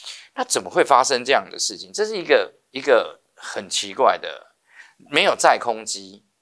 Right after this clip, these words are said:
就乌克兰没有载空机。那我们知道，一般个人可以西行的，就是刺针飞弹那种飞弹，它飞机飞太高你也打不到，那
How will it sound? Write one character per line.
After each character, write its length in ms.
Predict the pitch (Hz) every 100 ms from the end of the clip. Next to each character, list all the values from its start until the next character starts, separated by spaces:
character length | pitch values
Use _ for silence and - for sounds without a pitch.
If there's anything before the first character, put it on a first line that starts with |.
| _ _
就 180 | 160 -
乌 100 | 135
克 100 | 160
兰 120 | 170 104
没 80 |
有 100 | 101 95
载 200 | 117 87
空 240 | - 82 82
机。 280 | 92 - _ _ - - _
那 160 | 208
我 160 | 143 123
们 120 | 113
知 140 | 123 156
道， 160 | 165
一 100 | 170
般 380 | 180 160 160 151 110 107 _
个 240 | 208 139
人 280 | 107 92 95
可 160 | - 110
以 80 |
西 260 | 90 - 117
行 280 | 113 90 82
的， 160 | 73 - _ _
就 140 | -
是 260 | 127 123 90
刺 240 | - - 120
针 240 | 117 110
飞 160 | 107 104
弹 160 | 107 95
那 100 | 98
种 140 | 82
飞 220 | - 92
弹， 160 | 87 - - - -
它 120 | 202 202 _ 143 _ _ -
飞 180 | 190
机 220 | 185 175 170
飞 180 | 156
太 220 | 165 160 113
高 400 | 110 104 107 -
你 80 | 104
也 80 | 98
打 160 | -
不 140 | 87 92
到， 340 | 87 - - _
那 180 | 135